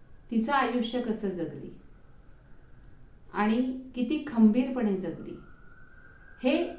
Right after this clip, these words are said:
माझ्या व्हिडिओद्वारे आज तुम्हाला सांगण्याचा मी प्रयत्न केलेला आहे. आता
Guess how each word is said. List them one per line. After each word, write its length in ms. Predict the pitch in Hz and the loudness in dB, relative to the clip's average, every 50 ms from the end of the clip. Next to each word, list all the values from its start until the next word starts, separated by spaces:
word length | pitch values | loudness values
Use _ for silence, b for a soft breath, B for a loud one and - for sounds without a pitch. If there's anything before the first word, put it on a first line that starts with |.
| - - - | -14 -4 0
माझ्या 340 | 214 226 226 226 220 220 220 | 0 2 2 0 0 0 0
व्हिडिओद्वारे 680 | 226 226 202 208 214 214 214 214 214 196 180 160 156 - - - - - | 0 0 0 0 0 -2 -2 -2 -4 -4 -4 -6 -8 -8 -12 -16 -8 -6
आज 120 | 196 196 196 - | -6 -6 -4 -4
तुम्हाला 320 | 220 202 202 190 196 208 | -4 -2 -2 -2 -2 -4
सांगण्याचा 500 | 208 - 196 175 170 170 170 175 180 196 | -4 -6 -6 -6 -6 -6 -8 -8 -8 -6
मी 120 | 190 202 208 | -6 -6 -6
प्रयत्न 440 | 196 180 165 160 156 156 - 165 160 | -6 -8 -8 -8 -10 -10 -10 -12 -10
केलेला 380 | - 165 156 151 151 151 147 | -10 -10 -12 -12 -12 -14 -14
आहे. 280 | - - 139 135 - - - - - - - - - - - - - - - - - - - - - - - - - - - - - - - - - | -16 -16 -16 -18 -18 -20 -20 -20 -20 -20 -20 -20 -20 -20 -20 -20 -20 -20 -20 -20 -20 -20 -20 -20 -20 -20 -20 -20 -20 -20 -20 -20 -20 -20 -20 -14 -6
आता 500 | - 196 196 240 240 254 254 - - | -6 -6 -2 -2 -2 -2 -2 -4 -8